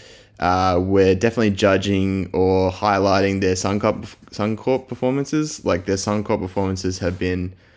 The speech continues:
on another level, and I don't know if that's just the crowd factor, the home factor, whatever it is. Um, so it's another good test, this one, for me to be completely convinced,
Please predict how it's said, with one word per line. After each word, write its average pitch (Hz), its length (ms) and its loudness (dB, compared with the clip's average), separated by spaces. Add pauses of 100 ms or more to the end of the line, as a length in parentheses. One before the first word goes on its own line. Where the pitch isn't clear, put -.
(340)
on 98 120 0
another 90 280 2
level, 107 380 4
and 107 100 2
I - 20 0
don't 95 200 2
know 95 120 2
if 92 80 -2
that's - 220 -2
just 90 140 -10
the 82 80 -8
crowd 107 340 0
factor, 95 400 -2
the 87 140 -2
home 101 280 0
factor, 98 420 -2
whatever 98 440 0
it 98 80 -2
is. 117 400 -2 (440)
Um, 92 320 0
so 117 180 4
it's 117 120 2
another 151 280 4
good 151 160 0
test, 123 260 2
this 104 180 -4
one, 95 220 2
for 95 100 -8
me 98 140 2
to 101 80 -2
be 95 200 0 (100)
completely 104 420 2
convinced, 120 540 0